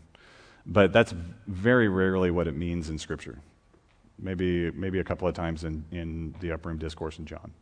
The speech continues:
That's it, okay? Every other time it has to do with an absence of conflict.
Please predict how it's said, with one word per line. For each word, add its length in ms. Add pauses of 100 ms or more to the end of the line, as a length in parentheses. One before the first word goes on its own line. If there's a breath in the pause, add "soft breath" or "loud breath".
That's 180
it, 120 (720)
okay? 240 (680 loud breath)
Every 240
other 140
time 280
it 80
has 180
to 80
do 140
with 140
an 80
absence 360
of 100
conflict. 560